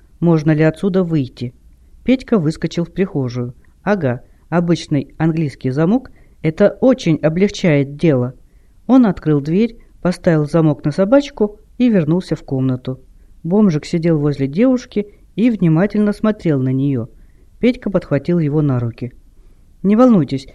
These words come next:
я сейчас вернусь с инструментами, попробую вас освободить".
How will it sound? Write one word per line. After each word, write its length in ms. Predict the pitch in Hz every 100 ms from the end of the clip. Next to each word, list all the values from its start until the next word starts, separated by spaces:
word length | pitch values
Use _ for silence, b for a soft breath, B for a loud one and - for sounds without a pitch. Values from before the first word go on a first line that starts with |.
| b -
я 100 | 175
сейчас 380 | 202 - 208 196
вернусь 320 | 185 170 -
с 60 |
инструментами, 800 | 160 - 202 254 277 254 233 226 B B
попробую 520 | - 165 202 247 233 156
вас 220 | 180 - -
освободить". 720 | 165 170 165 147 120 -